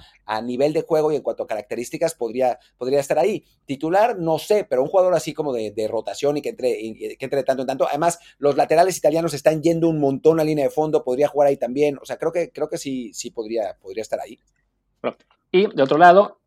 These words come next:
Speaker 2: creo que también el que está junto con Edson Álvarez en mayor posibilidad, Chucky Lozano, a él lo veo yo básicamente con espacio en veinte de veinticuatro.
Speaker 1: Puede ser, puede ser, ¿no? Por, por características, eh, también dependería de, de qué,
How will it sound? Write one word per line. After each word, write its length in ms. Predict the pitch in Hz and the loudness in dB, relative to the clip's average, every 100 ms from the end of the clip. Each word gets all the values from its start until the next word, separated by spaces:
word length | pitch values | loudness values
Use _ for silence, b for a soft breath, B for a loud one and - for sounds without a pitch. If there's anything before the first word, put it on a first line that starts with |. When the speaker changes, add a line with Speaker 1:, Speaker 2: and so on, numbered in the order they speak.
| _ - | _ -2
Speaker 2:
creo 100 | 135 | 0
que 80 | |
también 240 | 127 135 - | 0 0 0
el 120 | 127 | -2
que 80 | 113 | -2
está 180 | - 135 | -2 0
junto 300 | 135 117 110 | 0 -2 0
con 260 | 110 107 | -2 -2
Edson 260 | 127 127 127 | -2 -2 2
Álvarez 380 | 139 123 107 - | 4 2 0 -8
en 160 | 127 110 | -8 -6
mayor 180 | 113 135 | -4 -4
posibilidad, 480 | 135 123 123 151 - _ - | -4 -2 0 0 -4 _ 0
Chucky 220 | 143 139 | 2 4
Lozano, 500 | 123 135 135 175 196 b b b _ | 2 4 2 2 -4 b b b _
a 160 | - 107 | -4 0
él 80 | 143 | 4
lo 120 | 151 | 6
veo 140 | 170 | 8
yo 280 | 156 156 220 | 8 6 4
básicamente 600 | 202 123 170 139 135 143 | 2 -2 -2 -4 -2 -2
con 160 | 165 123 | -2 -2
espacio 560 | 113 139 135 180 202 - | 0 2 2 2 -2 -2
en 240 | 120 110 | -2 2
veinte 240 | 127 156 | 2 4
de 80 | 156 | 2
veinticuatro. 540 | 120 110 110 139 135 - _ _ _ _ _ _ _ _ _ b b b b b b | 2 0 2 2 2 -12 _ _ _ _ _ _ _ _ _ b b b b b b
Speaker 1:
Puede 220 | 185 196 | 0 0
ser, 340 | 175 202 170 - - _ _ - | 4 2 2 -4 -20 _ _ -2
puede 200 | 139 131 | 0 0
ser, 220 | 151 135 | 0 0
¿no? 240 | 120 156 | 0 -4
Por, 220 | 151 127 - | -2 -4 -2
por 200 | 131 - | -4 -2
características, 880 | 131 127 147 170 - 175 143 - | -2 0 -2 -4 -4 -2 -2 -4
eh, 240 | 95 110 101 | -8 -6 -6
también 340 | 113 143 151 | -6 -4 -4
dependería 480 | 143 113 113 127 135 | -4 -4 -6 -2 0
de, 180 | 123 107 | 0 -4
de 180 | 107 - | -8 -6
qué, 240 | 131 123 | -6 -6